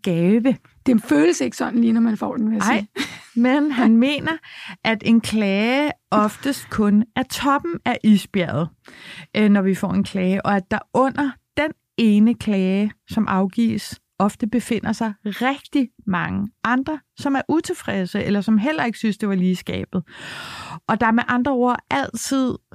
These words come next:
Speaker 1: noget at hente i en klage, og lære, noget at lære om de mange, når man modtager en enkelt klage.
Speaker 2: Mm.
Speaker 1: Og det er hans pointe, og jeg synes, den er så fin.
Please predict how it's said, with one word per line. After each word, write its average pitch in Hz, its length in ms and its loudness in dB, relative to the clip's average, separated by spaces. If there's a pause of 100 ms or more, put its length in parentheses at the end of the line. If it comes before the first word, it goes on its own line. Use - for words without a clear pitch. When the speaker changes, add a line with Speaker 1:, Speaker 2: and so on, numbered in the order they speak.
(160)
Speaker 1:
noget 214 440 6
at 240 100 0
hente 220 600 6
i 226 40 6
en 214 180 8
klage, 202 520 0
og 214 140 2
lære, 202 540 4 (140)
noget 220 220 6
at 262 60 2
lære 214 500 2
om 226 140 8
de 226 180 6
mange, 196 480 4 (440)
når 226 100 4
man 220 200 6
modtager 208 360 2
en 214 160 2
enkelt 202 400 -2
klage. 190 360 0
Speaker 2:
Mm. 254 60 6
Speaker 1:
Og 220 80 6
det 180 140 2
er 254 40 2
hans 240 220 4
pointe, 202 560 0
og - 80 -2
jeg 214 100 0
synes, 240 180 -4
den 226 120 0
er 208 80 2
så 220 140 -4
fin. 277 320 -4